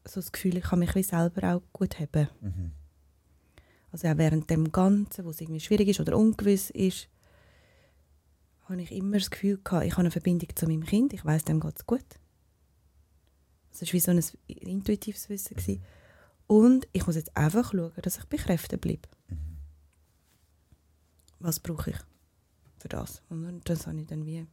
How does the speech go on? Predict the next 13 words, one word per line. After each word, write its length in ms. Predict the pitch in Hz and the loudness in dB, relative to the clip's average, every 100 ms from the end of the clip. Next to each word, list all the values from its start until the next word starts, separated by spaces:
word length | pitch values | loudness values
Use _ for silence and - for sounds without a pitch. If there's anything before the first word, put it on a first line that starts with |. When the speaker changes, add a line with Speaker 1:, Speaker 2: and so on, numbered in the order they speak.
| - | -14
Speaker 1:
ist 120 | - | -8
dann 80 | 160 | -6
gegangen. 400 | - 160 160 156 _ _ _ _ 101 | -4 -4 -4 -8 _ _ _ _ -14
Speaker 2:
Okay. 320 | 98 101 92 - | -14 -12 -14 -14
Speaker 1:
Mhm. 360 | 180 156 156 156 _ _ _ _ _ _ _ _ _ | -14 -12 -12 -14 _ _ _ _ _ _ _ _ _
Speaker 2:
Und 180 | 101 95 | -12 -8
wie 200 | 92 90 87 - | -6 -8 -10 -12
bleibst 300 | 85 92 - | -10 -10 -12
du 40 | 107 | -18
bei 60 | |
Kräften? 280 | - 113 113 _ _ _ _ _ _ _ _ _ _ _ _ _ _ - - - - - - _ - | -16 -16 -18 _ _ _ _ _ _ _ _ _ _ _ _ _ _ -20 -20 -20 -20 -20 -20 _ 0
Speaker 1:
Ähm, 560 | 180 180 180 185 175 - _ _ _ _ _ _ _ _ _ _ _ _ _ | 4 4 4 2 -2 -10 _ _ _ _ _ _ _ _ _ _ _ _ _
also 220 | 160 147 | -2 -2